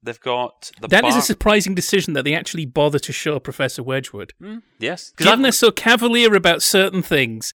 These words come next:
Speaker 2: they suddenly get really tight about continuity. We've alluded to the fact, we haven't outright stated the fact that between Target Luna and Pathfinders in Space,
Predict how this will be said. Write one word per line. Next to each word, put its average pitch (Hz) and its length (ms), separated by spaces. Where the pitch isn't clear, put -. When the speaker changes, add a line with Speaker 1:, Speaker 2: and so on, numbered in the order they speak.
Speaker 2:
they 151 100
suddenly 202 580
get 151 180
really 170 500
tight 175 380
about 147 220
continuity. 151 880
We've 160 200
alluded 220 360
to 165 100
the 147 60
fact, - 300
we 139 100
haven't 190 460
outright 160 400
stated 170 360
the 131 60
fact 127 240
that 135 100
between 220 340
Target 190 460
Luna 170 420
and 143 180
Pathfinders 160 580
in 147 100
Space, 147 360